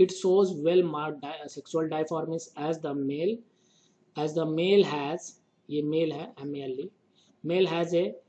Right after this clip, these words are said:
gynosyphilic, canal। Gynosyphilic canal जो होता है male के अंदर होता है, ठीक है ना, और उसी के अंदर female भी पाया जाता है,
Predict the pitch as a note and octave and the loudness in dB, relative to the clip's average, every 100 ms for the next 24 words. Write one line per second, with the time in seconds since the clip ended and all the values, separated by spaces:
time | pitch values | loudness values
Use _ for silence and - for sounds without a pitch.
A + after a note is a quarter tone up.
0 | _ _ D3 D#3 D#3 E3 G3 A#3 - _ | _ _ -6 -4 -2 0 0 -4 -8 _
1 | _ _ _ - - E3 E3+ D#3+ E3 D#3+ | _ _ _ -16 -8 -4 2 4 2 -2
2 | - - - D#3 E3 E3 F#3 - _ _ | -14 -14 -6 -2 2 4 4 0 _ _
3 | _ D3 C#3 B2+ A#2+ A#2+ _ _ _ _ | _ -6 -4 -4 -8 -12 _ _ _ _
4 | _ _ _ _ D3 D#3+ E3+ G3+ G3+ G3 | _ _ _ _ -4 0 0 0 0 0
5 | D#3+ E3+ E3+ E3 D#3+ D#3+ E3+ F3 E3 - | 2 2 0 -2 -2 -2 0 0 -2 -4
6 | D#3+ D#3+ - _ C#3 C#3+ D#3+ D#3+ E3 D#3+ | -8 -10 -16 _ -8 -4 -2 -2 -2 -2
7 | E3 D#3+ D#3+ D3+ D#3 F3+ _ _ _ _ | -4 -4 -6 -8 -12 -14 _ _ _ _
8 | _ _ _ _ _ _ _ _ _ _ | _ _ _ _ _ _ _ _ _ _
9 | E3+ F3+ A3 - D#3+ E3 F3 F#3 - A#3 | -4 -2 -4 -4 0 2 4 2 4 4
10 | A3 G3 G3 G3+ - E3+ F3+ F#3 F#3 F3+ | 4 4 0 -2 2 2 4 6 8 8
11 | G#3 - - _ _ _ - C#3+ C#3 B2+ | 6 2 -12 _ _ _ -4 -2 0 -4
12 | C3 - B2+ B2 | -8 -12 -14 -14